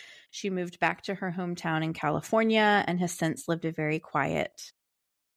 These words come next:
like, off-the-radar life.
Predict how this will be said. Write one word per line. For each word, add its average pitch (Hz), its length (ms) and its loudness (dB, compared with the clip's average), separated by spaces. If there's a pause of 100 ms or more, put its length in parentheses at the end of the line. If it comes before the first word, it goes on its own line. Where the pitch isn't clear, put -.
(260)
like, - 340 -4 (600)
off-the-radar 151 760 0
life. - 440 -8